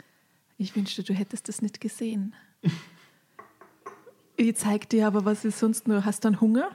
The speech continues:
Wir können einfach in die Küche gehen und da kannst du alles nehmen, weil ich bin da daheim." Und <laughs> sie gehen halt in die Küche. Und da sieht ein Baby, als sie irgendwie saure Gurken aus dem Kühlschrank holen,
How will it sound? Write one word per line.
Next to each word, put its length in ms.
Wir 100
können 320
einfach 220
in 80
die 100
Küche 380
gehen 240
und 160
da 60
kannst 300
du 60
alles 300
nehmen, 380
weil 180
ich 100
bin 140
da 160
daheim." 360
Und 300
<laughs> 100
sie 100
gehen 200
halt 260
in 140
die 240
Küche. 520
Und 280
da 240
sieht 340
ein 120
Baby, 320
als 240
sie 120
irgendwie 420
saure 320
Gurken 400
aus 100
dem 100
Kühlschrank 540
holen, 260